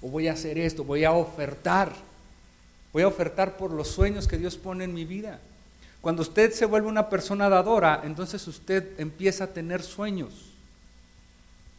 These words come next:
¿Sí? Empieza a ver objetivos en su vida. Dicen, "Y si hiciéramos esto, Dios va a poner algo que se llama el querer en su vida.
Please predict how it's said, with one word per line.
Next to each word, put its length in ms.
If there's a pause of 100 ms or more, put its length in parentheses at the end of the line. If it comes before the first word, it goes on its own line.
(840)
¿Sí? 280
Empieza 460
a 180
ver 440 (260)
objetivos 720
en 100
su 180
vida. 340 (580)
Dicen, 360
"Y 100
si 220
hiciéramos 540
esto, 360
Dios 280
va 80
a 80
poner 400 (220)
algo 320
que 100
se 180
llama 420
el 260 (140)
querer 460 (480)
en 120
su 160
vida. 220